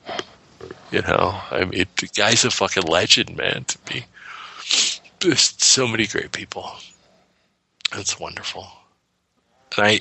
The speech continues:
and I thank everyone who, who takes the time to listen every <laughs> week to what we have to say, because who the fuck are we, man?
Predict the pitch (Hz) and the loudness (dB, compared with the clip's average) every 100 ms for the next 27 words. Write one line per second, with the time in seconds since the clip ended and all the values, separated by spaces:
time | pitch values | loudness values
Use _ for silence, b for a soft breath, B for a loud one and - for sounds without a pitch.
0 | 117 120 120 - 123 98 95 95 87 85 | 4 4 4 6 4 4 4 4 2 0
1 | 87 87 85 - 90 90 - _ _ _ | -2 -4 -8 -8 -4 -4 -6 _ _ _
2 | - 98 90 - 92 95 80 85 110 87 | 0 2 4 4 4 2 0 4 4 4
3 | 73 80 - - - - - - - 190 | 0 -2 -6 -8 -4 0 0 4 4 4
4 | 170 - 480 - 185 160 135 113 113 110 | 4 4 4 4 4 4 4 2 2 4
5 | - 120 123 - 123 123 131 113 - 110 | 6 4 2 0 2 0 2 0 0 -2
6 | 117 123 87 85 113 | -2 -2 -4 -2 -2